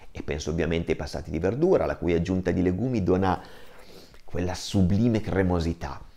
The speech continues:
Ma penso anche all'hummus di ceci o altro che sia, che è una crema da spalmare sul pane o da consumare con la verdura. Oh,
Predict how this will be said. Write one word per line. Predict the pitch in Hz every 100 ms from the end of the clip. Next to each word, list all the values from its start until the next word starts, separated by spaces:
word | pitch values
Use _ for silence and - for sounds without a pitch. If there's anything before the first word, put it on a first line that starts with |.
| -
Ma | -
penso | 113 147 139
anche | 143 139
all'hummus | 110 127 165 85 73 - -
di | 60 -
ceci | 113 143 -
o | 76 58 62
altro | 80 92 73
che | -
sia, | 87 180 139 - - -
che | -
è |
una | 117 120
crema | 98 87 73
da |
spalmare | 82 - 90 85 82
sul | - 117
pane | 151 208 254 -
o |
da | 139
consumare | 135 147 147 139 127
con | 110 95
la |
verdura. | 85 82 - - - - -
Oh, | 101 87 -